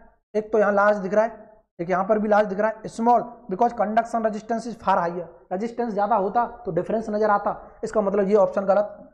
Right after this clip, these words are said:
ये भी option गलत, large तो होगा ही नहीं, option D is the correct। Small because conduction resistance is far less than convection resistance, this is the correct answer। क्या clear हुआ? जल्दी बता दो, क्या एक चीज़ clear हुई? बिल्कुल होगी। आज हमने देख लिया beautiful, beautiful question।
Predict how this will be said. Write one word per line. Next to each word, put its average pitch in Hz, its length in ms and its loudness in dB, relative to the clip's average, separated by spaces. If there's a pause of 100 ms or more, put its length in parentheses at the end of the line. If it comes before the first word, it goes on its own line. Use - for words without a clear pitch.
(160)
ये 196 100 -2
भी 208 100 -2
option 196 240 -2
गलत, 196 220 0
large 180 300 -2
तो 185 80 -4
होगा 175 140 -2
ही 196 80 -4
नहीं, 214 120 -8 (260)
option 180 260 -4
D 185 60 -2
is 180 100 -2
the 175 100 0
correct। - 540 -4
Small 277 400 4 (240)
because 254 360 2
conduction 240 500 -2
resistance 226 420 -4
is 220 140 -8
far 196 240 2
less 202 260 -2
than 214 140 -4 (220)
convection 185 440 -4
resistance, 175 380 -6 (260)
this 240 220 2
is 220 100 -2
the 208 140 2
correct 185 340 -2
answer। 170 200 -8 (260)
क्या 254 180 4
clear 226 300 0
हुआ? 214 180 2
जल्दी 226 240 -2
बता 185 180 0
दो, 214 100 -4 (100)
क्या 240 180 2
एक 240 180 -2
चीज़ 240 140 -6
clear 220 220 2
हुई? 233 160 0 (200)
बिल्कुल 180 220 -2
होगी। 185 220 -6 (360)
आज 247 220 2
हमने 220 200 0
देख 202 180 2
लिया 233 140 0
beautiful, 220 400 -2
beautiful 196 340 -6
question। 208 320 -6